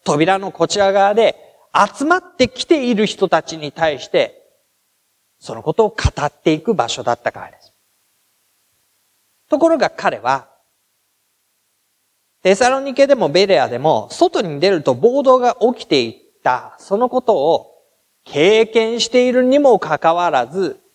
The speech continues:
ここでも外に出ていきます。扉の外側に足を運んでいくんです。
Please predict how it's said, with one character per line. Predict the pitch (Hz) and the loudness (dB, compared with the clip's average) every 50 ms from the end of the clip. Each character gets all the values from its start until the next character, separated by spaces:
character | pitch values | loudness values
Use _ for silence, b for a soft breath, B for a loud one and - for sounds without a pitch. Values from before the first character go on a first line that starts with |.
| _ _ _ _ - | _ _ _ _ -8
こ | - 151 135 | -6 -4 0
こ | - 147 143 | 0 0 0
で | 147 143 | 0 -4
も | 160 196 180 - _ _ _ _ _ _ | -8 -8 -10 -10 _ _ _ _ _ _
外 | - - - 240 233 - 220 202 208 | -10 -4 -2 -2 0 2 2 0 2
に | 226 233 160 | 2 0 -2
出 | - 110 110 | -2 -6 -8
て | - 110 | -8 -10
い | 104 101 | -12 -14
き | - | -16
ま | - _ - | -20 _ -20
す。 | _ _ _ _ _ _ _ _ _ _ _ _ _ _ _ _ _ _ _ _ _ _ _ _ _ _ _ _ _ _ _ _ _ _ _ _ _ _ _ _ _ _ | _ _ _ _ _ _ _ _ _ _ _ _ _ _ _ _ _ _ _ _ _ _ _ _ _ _ _ _ _ _ _ _ _ _ _ _ _ _ _ _ _ _
扉 | - 240 247 240 269 262 254 262 262 | 2 4 4 4 4 2 0 0 0
の | 262 269 269 247 185 - - _ _ _ _ _ _ _ _ _ _ _ _ _ _ _ _ _ _ _ _ _ _ _ _ _ _ _ | -2 -4 -4 -6 -6 -10 -14 _ _ _ _ _ _ _ _ _ _ _ _ _ _ _ _ _ _ _ _ _ _ _ _ _ _ _
外 | - - - - - - - - - 226 220 | -20 -16 -14 -10 -6 -4 -2 2 2 2 4
側 | 233 226 226 233 240 | 2 2 0 0 -2
に | 240 240 233 226 - _ _ _ _ _ | -2 -4 -6 -8 -10 _ _ _ _ _
足 | - - 135 - - | -8 -8 -6 -4 -2
を | 147 123 107 - 123 - | -2 -2 -2 -2 -6 -4
運 | - 127 123 | -4 -4 -4
ん | 131 139 | -2 -2
で | 151 | -2
い | 120 95 | -2 -2
く | - 107 | -6 -18
ん | 95 _ | -20 _
で | - | -20
す。 | - - - | -20 -20 -20